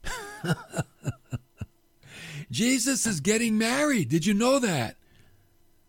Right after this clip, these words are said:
Oh, yes, he is. He's getting married. And we're gonna see this Sunday that Jesus is getting married.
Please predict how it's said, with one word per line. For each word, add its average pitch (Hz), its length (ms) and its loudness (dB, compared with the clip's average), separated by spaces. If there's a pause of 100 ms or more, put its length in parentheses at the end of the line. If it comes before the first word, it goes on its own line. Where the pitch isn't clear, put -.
(180)
Oh, 110 140 2
yes, 131 280 2
he 180 220 4
is. 233 260 4
He's 127 200 2
getting 185 260 2
married. 196 480 2 (1120)
And 107 140 0
we're 139 100 2
gonna 156 200 2
see 175 320 0
this 147 260 -2
Sunday 170 640 -2 (1500)
that 98 100 -6
Jesus 123 480 0
is 117 100 -4
getting 120 260 2
married. 92 360 -4